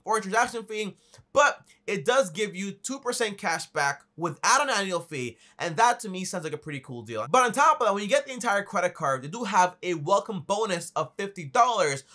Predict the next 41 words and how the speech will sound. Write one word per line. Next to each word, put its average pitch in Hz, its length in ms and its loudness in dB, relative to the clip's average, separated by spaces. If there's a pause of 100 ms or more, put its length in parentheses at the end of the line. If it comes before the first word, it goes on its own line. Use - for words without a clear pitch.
(100)
once 175 380 -2
you 254 80 -10
spend 165 380 -4
five 175 340 2
hundred 180 160 -4
dollars 214 380 4
in 175 160 -6
the 160 100 -2
first 175 480 -4
three 160 220 -8
months. 175 480 -2 (160)
So 240 360 2 (120)
it 190 220 -6
does 277 280 4
sound 208 280 0
pretty 175 180 -10
cool 165 220 -8
if 156 80 -16
you 147 100 -4
ask 156 260 -2
me. 165 300 -8 (220)
And 254 140 -2
you're 277 80 -10
probably 285 240 4
saying, 208 260 -2
"Tommy, 240 280 2
but 196 260 -6
isn't 311 280 -4
Alliance 180 840 0
a 165 100 -8
credit 175 360 -2
union?" 196 440 -8
The 175 140 -10
answer 214 360 -4
is 180 180 -8
yes, 214 320 -2
they 135 160 -8
are 247 280 4
a - 60 -2
credit 202 280 -6
union. 190 520 -6